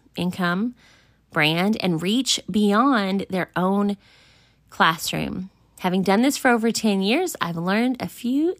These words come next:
tips and tricks along the way, and I am super excited to help teachers bridge the gap between their classroom job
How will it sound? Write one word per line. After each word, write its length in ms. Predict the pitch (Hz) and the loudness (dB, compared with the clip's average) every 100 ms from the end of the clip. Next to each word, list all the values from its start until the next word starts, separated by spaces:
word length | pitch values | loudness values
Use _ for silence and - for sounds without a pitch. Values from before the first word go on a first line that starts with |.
| - | -10
tips 320 | - 320 339 | -6 -6 -4
and 100 | 392 | -2
tricks 260 | - 240 - | 0 0 0
along 280 | 208 190 185 | 2 2 2
the 80 | 185 | 0
way, 280 | 190 226 | 2 0
and 180 | - 208 - | 0 -2 -2
I 220 | 165 196 | -2 0
am 160 | 294 294 | 0 -2
super 380 | - 190 180 | -2 -4 -4
excited 580 | - - - 160 87 175 - - - - - - | -6 -4 -4 -2 -2 -4 -8 -18 -18 -20 -20 -4
to 140 | 233 | 0
help 400 | 202 - 190 254 | 0 2 0 0
teachers 480 | - 202 - 165 160 | -2 -4 -4 -4 -6
bridge 300 | - 185 185 | -4 -6 -4
the 80 | 262 | -4
gap 300 | 214 180 - | 0 0 0
between 360 | 202 - 190 190 | -2 -2 0 0
their 140 | 220 | 0
classroom 500 | 247 349 392 - 202 | 2 2 2 0 0
job 440 | 180 160 147 147 | 2 2 2 0